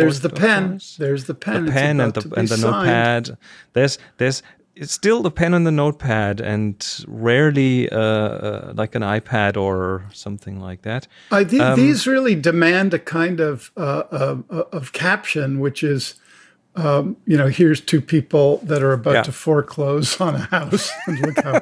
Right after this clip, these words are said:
Speaker 2: <laughs> Something
Speaker 1: happy
Speaker 2: like
Speaker 1: they
Speaker 2: that.
Speaker 1: are. <laughs>
Speaker 2: Here's, uh, someone writing on a board.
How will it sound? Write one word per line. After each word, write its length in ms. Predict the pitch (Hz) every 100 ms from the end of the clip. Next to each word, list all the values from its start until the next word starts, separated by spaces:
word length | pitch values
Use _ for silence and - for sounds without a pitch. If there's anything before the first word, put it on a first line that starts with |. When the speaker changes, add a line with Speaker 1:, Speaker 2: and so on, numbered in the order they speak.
| 339
Speaker 2:
<laughs> 60 |
Something 380 | 302 - 247 190 - 175
Speaker 1:
happy 60 | 147
Speaker 2:
like 160 | 139
Speaker 1:
they 60 | 135
Speaker 2:
that. 240 | 131 123
Speaker 1:
are. 160 | 131 131 87 -
<laughs> 240 | - -
Speaker 2:
Here's, 300 | 151 185 175
uh, 120 | 156 165
someone 380 | 185 170 151 135 107
writing 320 | 151 185 170
on 100 | 156
a 60 |
board. 520 | 135 139 135 139 135